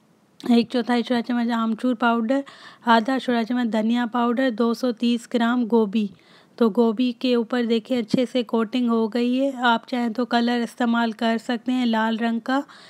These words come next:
मैं कोई भी कलर इस्तेमाल नहीं कर रही हूँ। आ, तेल ग-, पा-,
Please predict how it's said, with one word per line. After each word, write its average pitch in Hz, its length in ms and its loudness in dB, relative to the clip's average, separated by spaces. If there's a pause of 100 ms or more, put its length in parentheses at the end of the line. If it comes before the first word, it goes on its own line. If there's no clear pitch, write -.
(300)
मैं 226 260 2
कोई 233 220 -2
भी 240 100 -2
कलर 233 360 -2
इस्तेमाल 233 480 -2
नहीं 226 220 0
कर 240 200 -2
रही 240 240 0
हूँ। 285 180 0 (1080)
आ, 240 140 -2 (260)
तेल 240 260 2
ग-, 233 360 -6 (100)
पा-, 240 280 0